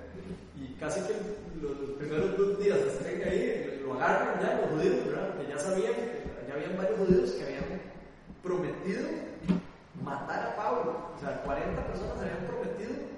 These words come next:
que no iban a comer ni a tomar nada hasta matar a Pablo. Ese es el, el, el,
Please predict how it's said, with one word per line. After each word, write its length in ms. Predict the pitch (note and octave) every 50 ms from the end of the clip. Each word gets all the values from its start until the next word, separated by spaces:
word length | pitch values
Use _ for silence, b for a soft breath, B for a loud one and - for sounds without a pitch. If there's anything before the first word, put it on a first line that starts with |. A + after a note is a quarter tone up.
| - - - - - - -
que 100 | D3+ D3
no 100 | D3+ E3+
iban 140 | F#3 -
a 140 | - - - -
comer 560 | - D#3+ F#3 F#3+ F#3 F#3+ - - - - - -
ni 80 | D#3 D3+
a 120 | D3+ D#3
tomar 400 | D3+ D3 D3+ D#3 D#3+ F#3 G3 A3+ A#3
nada 680 | A#3 A3+ B3+ - - - F#4 - - - - - - -
hasta 240 | E3 D#3+ - - F3+ F3
matar 320 | E3 - - - F#3 G#3
a 140 | - A3+ A3
Pablo. 460 | G#3 G#3 G3+ G3 F#3 - - - - - - - - - - C#3+
Ese 180 | C3+ E3 F#3+
es 120 | F#3+ - A#3+
el, 160 | - - - -
el, 300 | - - D3 D3+ D3 C#3+
el, 180 | D3 C#3+ C3+